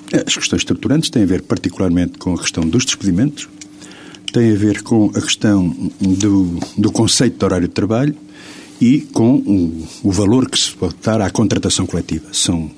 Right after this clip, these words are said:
três aspectos nucleares, poderíamos referir outros em relação à, à liberdade sindical, portanto, à dimensão dessa liberdade reconhecida nestas alterações, e é nesse sentido, quando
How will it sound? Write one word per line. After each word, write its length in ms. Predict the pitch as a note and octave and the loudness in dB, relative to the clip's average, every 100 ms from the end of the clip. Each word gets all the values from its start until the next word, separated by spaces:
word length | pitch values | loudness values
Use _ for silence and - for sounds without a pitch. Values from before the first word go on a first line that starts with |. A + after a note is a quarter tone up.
| - - | -8 0
três 240 | A#2+ F#2+ | 2 2
aspectos 460 | G2 - F#2 F2 G2 | 0 -2 -4 0 0
nucleares, 680 | F#2+ A2+ G#2+ A2 B2 - - - - - - - - | 2 4 4 2 0 -4 -6 -20 -20 -18 -14 -10 -8
poderíamos 360 | G2 F2 E2 - | -2 0 0 -4
referir 300 | - - G#2+ | -6 -2 2
outros 360 | D3+ - - | 2 2 -2
em 100 | E2+ | -4
relação 500 | E2 E2+ - E2+ D#2+ | -4 -4 -4 -4 -6
à, 300 | D#2+ D#2 - - D#2 - - E2 | -8 -10 -10 -12 -14 -14 -16 -16
à 60 | |
liberdade 380 | D#2+ D#2+ F2 D#2+ | -14 -10 -8 -6
sindical, 640 | - D2+ - B2+ B2+ A2+ | -6 -8 -4 0 2 2
portanto, 600 | F2 - - - E2 F2 | -2 -8 -14 -12 -12 -12
à 40 | E2+ | -4
dimensão 520 | F2 F#2 F#2 - F#2+ | 0 2 2 0 0
dessa 240 | F2 - | 0 -4
liberdade 520 | F2 E2+ E2+ G#2 G2 - | -2 -2 -2 -2 -2 -4
reconhecida 560 | - F2+ - F2 E2+ | -4 -4 -2 -4 -4
nestas 280 | E2 E2 F#2 | -4 -2 -2
alterações, 580 | G2+ A2+ A2+ C3+ C#3 - - - - - - - | 0 0 0 0 -2 -4 -12 -18 -16 -16 -16 -2
e 280 | - D3+ - | 2 4 4
é 120 | A2+ | 4
nesse 260 | G2 G2+ - | 4 4 2
sentido, 380 | G2+ G2 G#2+ | 2 2 0
quando 280 | - G#2+ G2 | 0 0 0